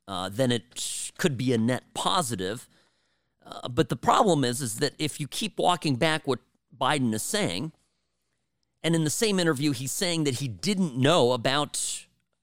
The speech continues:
the raid on Mar-a-Lago. Every foreign adversary is going, "What-, whatever this guy says and thinks is largely irrelevant. What matters is, what does the chief of staff think?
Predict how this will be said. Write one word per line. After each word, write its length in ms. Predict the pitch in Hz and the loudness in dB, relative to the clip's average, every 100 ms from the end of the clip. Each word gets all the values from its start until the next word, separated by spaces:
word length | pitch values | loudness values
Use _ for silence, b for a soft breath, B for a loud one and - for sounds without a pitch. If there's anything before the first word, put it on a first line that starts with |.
| _ _ _ | _ _ _
the 140 | - 147 | 0 2
raid 300 | 127 196 170 | 4 6 6
on 100 | 139 | 6
Mar-a-Lago. 800 | 147 127 117 147 180 147 127 143 - 92 85 - - | 6 6 6 6 4 4 2 0 -6 -12 -14 -18 -14
Every 320 | - 262 285 247 | 0 2 2 0
foreign 380 | - 233 190 | 4 4 6
adversary 640 | 165 233 208 165 - 143 143 | 4 2 0 -2 0 0 2
is 40 | |
going, 220 | 185 180 | 2 2
"What-, 320 | 151 208 214 | 2 2 2
whatever 260 | 190 277 302 | 4 6 6
this 160 | 247 - | 0 0
guy 160 | 175 | -2
says 600 | 165 - 202 208 139 131 | -2 -2 0 0 0 -4
and 180 | - 127 | -4 -6
thinks 400 | - 269 214 - _ | -4 -4 -4 -6 _
is 140 | 156 | -4
largely 520 | 127 156 196 131 123 - | 0 2 2 2 -4 -2
irrelevant. 640 | 175 240 294 110 - - - _ _ _ _ _ _ _ _ _ _ _ _ _ _ | 2 6 6 4 -4 -14 -18 _ _ _ _ _ _ _ _ _ _ _ _ _ _
What 160 | 180 | 0
matters 540 | 170 226 294 170 156 156 | 4 4 4 4 2 -2
is, 340 | 156 - - _ _ _ _ _ | -4 -6 -10 _ _ _ _ _
what 140 | 214 | 2
does 120 | 233 | 2
the 60 | 170 | -4
chief 260 | - 220 - | -4 -4 -6
of 80 | |
staff 360 | 170 - 233 - | -6 -2 -2 -4
think? 360 | - 90 - | -8 -10 -10